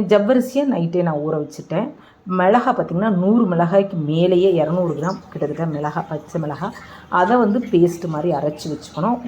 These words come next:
ஒரு படிக்கு வந்து பார்த்திங்கன்னா, ஒரு படி இட்லி அரிசி அப்படின்னாக்கா நீங்க நாலரை படி தண்ணி அந்த அளவுக்கு வச்சுக்கணும் நம்ம. ஆ, வச்சு நம்ம கொதிக்க வச்சு ரெடி பண்ணி வச்சுக்கணும். அப்புறம் ரெண்டு படிங்கிறப்ப நான் வந்து பார்த்திங்கனாக்கா ஒம்பது படி கிட்டத்தட்ட க-, கணக்கு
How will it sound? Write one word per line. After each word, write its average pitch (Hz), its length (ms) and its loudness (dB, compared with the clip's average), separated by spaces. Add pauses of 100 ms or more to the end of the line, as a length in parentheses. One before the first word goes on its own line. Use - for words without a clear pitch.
ஒரு 196 140 4 (100)
படிக்கு 196 420 2
வந்து 151 220 -2
பார்த்திங்கன்னா, 147 420 -4 (160)
ஒரு 175 120 2 (100)
படி 185 180 2 (440)
இட்லி 190 200 -4 (100)
அரிசி 151 360 -6 (120)
அப்படின்னாக்கா 143 520 -8 (480)
நீங்க 233 180 8 (160)
நாலரை 214 440 4
படி 170 140 0 (160)
தண்ணி 156 240 0 (380)
அந்த 151 180 -2
அளவுக்கு 160 300 0
வச்சுக்கணும் 143 480 -8
நம்ம. 165 240 -4 (720)
ஆ, 156 60 -2 (200)
வச்சு 156 280 -4 (120)
நம்ம 170 120 2 (100)
கொதிக்க 175 360 0
வச்சு - 280 -6
ரெடி 151 240 -2
பண்ணி 151 220 -2
வச்சுக்கணும். 220 400 -4
அப்புறம் 156 300 -4
ரெண்டு 220 260 4
படிங்கிறப்ப 190 640 0
நான் 147 220 -4
வந்து 143 180 -8
பார்த்திங்கனாக்கா 151 580 -8 (540)
ஒம்பது 208 380 6
படி 170 200 2
கிட்டத்தட்ட 156 340 -6 (100)
க-, 147 100 -6 (100)
கணக்கு 156 300 -2